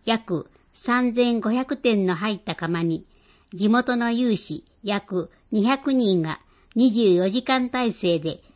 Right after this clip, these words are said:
薪をくべ続けました。写真、九月二十六日に窯出しが行われました。写真説明。窯の中は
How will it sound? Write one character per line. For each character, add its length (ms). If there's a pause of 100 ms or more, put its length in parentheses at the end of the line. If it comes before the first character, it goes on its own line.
(180)
薪 380
を 160 (100)
く 100
べ 140
続 300
け 160
ま 160
し 140
た。 200 (1300)
写 240
真、 500 (720)
九 140
月 380
二 220
十 260
六 280
日 320
に 240 (320)
窯 300
出 100
し 160
が 240
行 160
わ 260
れ 120
ま 120
し 160
た。 200 (800)
写 240
真 400
説 380
明。 380 (1300)
窯 300
の 160
中 320
は 200